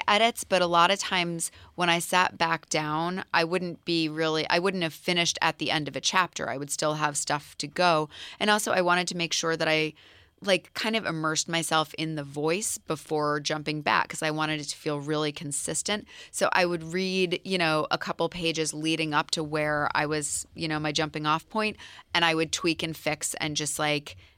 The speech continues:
make it a little better. And so I did have that thing, you know, you see this, I see this as an editor all the time, where the beginning of the book is, like, so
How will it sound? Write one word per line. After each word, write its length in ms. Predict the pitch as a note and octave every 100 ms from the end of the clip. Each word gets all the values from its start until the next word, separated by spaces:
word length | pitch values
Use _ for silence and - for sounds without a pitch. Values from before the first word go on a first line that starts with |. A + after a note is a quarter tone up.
| -
make 220 | E3 D#3+
it 80 | E3
a 60 | D#3
little 260 | D3+ D3+
better. 380 | C#3+ C3+ A2+ A#2+ -
And 160 | F3+ F3
so 240 | F#3 E3+ -
I 100 | F#3
did 160 | G3+
have 160 | G#3+ A3+
that 200 | G#3+ E3+
thing, 200 | G3+ G3+
you 60 | F3+
know, 60 |
you 100 | E3
see 220 | E3 - F3+
this, 340 | F#3 F3 - -
I 100 | F3
see 200 | - F#3
this 180 | E3 -
as 160 | D3
an 100 | D3+
editor 400 | C#3+ D3+ D3+ D3 -
all 160 | D3
the 80 | D3
time, 380 | - D3+ D3+ D#3+ - - -
where 320 | F3 E3 D3+
the 140 | D3+
beginning 420 | D3+ D#3+ D#3 E3
of 120 | G3+ G3+
the 80 | F3+
book 280 | E3 D#3+ - - - _
is, 220 | D#3+ D3+
like, 320 | D#3+ D#3 D3 - _ _
so 840 | - - - F3+ E3+ E3 E3 E3